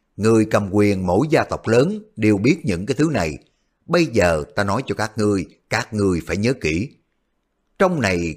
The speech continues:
có Tôn gia không?" Trác Phàm lên tiếng hỏi. Lạc Dân Thường sững sờ hỏi: "Sao mà ngươi lại hỏi vậy?" "Đúng, Trác huynh đệ, nếu nàng thuộc về Thất Thế Gia,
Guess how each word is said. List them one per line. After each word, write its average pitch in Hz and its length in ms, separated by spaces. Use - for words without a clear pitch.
có 131 100
Tôn 104 280
gia 95 200
không?" 90 240
Trác 175 200
Phàm 82 300
lên 92 200
tiếng 104 120
hỏi. 90 320
Lạc 120 240
Dân 143 180
Thường 90 340
sững 101 240
sờ 92 180
hỏi: 85 380
"Sao - 240
mà 95 100
ngươi 101 320
lại 87 180
hỏi 87 300
vậy?" 90 240
"Đúng, 170 400
Trác 185 260
huynh 139 220
đệ, 90 340
nếu 170 260
nàng 101 260
thuộc 101 260
về 95 220
Thất 139 260
Thế 131 100
Gia, 107 400